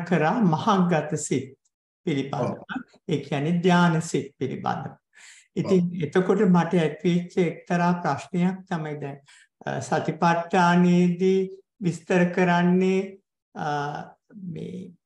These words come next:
Speaker 1: අ, විදර්ශනා පැත්තනේ. එතකොට අතන ධාන සිත් ගැන සඳහන් කරන්නේ ඇයි ස්වාමීන් වහන්සේ? ඒ කියන්නේ දැන් මේකෙදි දැන් ස්වාමීන් වහන්සේ අපිට, අ,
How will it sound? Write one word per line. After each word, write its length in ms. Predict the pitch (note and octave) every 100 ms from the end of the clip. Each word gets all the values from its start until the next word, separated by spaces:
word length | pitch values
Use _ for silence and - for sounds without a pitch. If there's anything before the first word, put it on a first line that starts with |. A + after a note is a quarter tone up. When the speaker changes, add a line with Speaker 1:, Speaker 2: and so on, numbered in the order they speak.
| -
Speaker 1:
අ, 40 | - - - D3+
විදර්ශනා 720 | C#3+ C3+ D#3+ F3 - G3+ G3+ G#3
පැත්තනේ. 680 | A3 G#3+ - A3+ A3 A3 - _ _ _ _ _ - - _ _
එතකොට 560 | E3+ D#3 C4 C4+ F#3+ - D#3+ B3+ - - -
අතන 440 | D#3+ D3+ G3+ A3+ C4+ B3+ E3
ධාන 480 | D#3+ D3+ D#3+ F3+ A#3
සිත් 280 | - A3+ G3 A3
ගැන 240 | G#3 G#3+ B3 B3 -
සඳහන් 580 | - G#3 F#3 F3+ G#3 G#3
කරන්නේ 560 | G#3 G3+ G3+ G#3+ B3+ B3
ඇයි 200 | F3+ G3
ස්වාමීන් 540 | G3+ F3 D#3 D#3+ E3
වහන්සේ? 420 | D3 D#3+ D3 - F3+
ඒ 60 |
කියන්නේ 400 | F3+ G3 F3+ F3+
දැන් 220 | F3 E3
මේකෙදි 800 | D#3+ E3+ F#3 - G#3+ F#3 E3+ A#3+ - - - _ - D#3
දැන් 200 | D3+ D#3
ස්වාමීන් 520 | - D3+ D#3+ F3 F#3
වහන්සේ 720 | F3+ G3 F#3+ - G3 F#3 F#3+
අපිට, 300 | F#3 - F#3 F#3+ F#3+ F#3+ _ _
අ, 40 | -